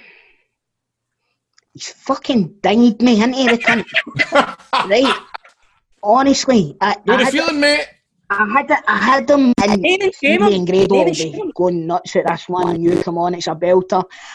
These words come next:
Speaker 1: I'm counting up my five, my five point zero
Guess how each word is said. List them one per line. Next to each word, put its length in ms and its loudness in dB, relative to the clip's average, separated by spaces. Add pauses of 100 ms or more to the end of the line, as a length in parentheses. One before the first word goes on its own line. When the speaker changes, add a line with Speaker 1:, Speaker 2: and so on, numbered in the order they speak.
(100)
Speaker 1:
I'm 180 0
counting 320 0
up 140 0
my 120 0
five, 580 0 (140)
my 140 -4
five 400 0
point 340 0
zero 500 2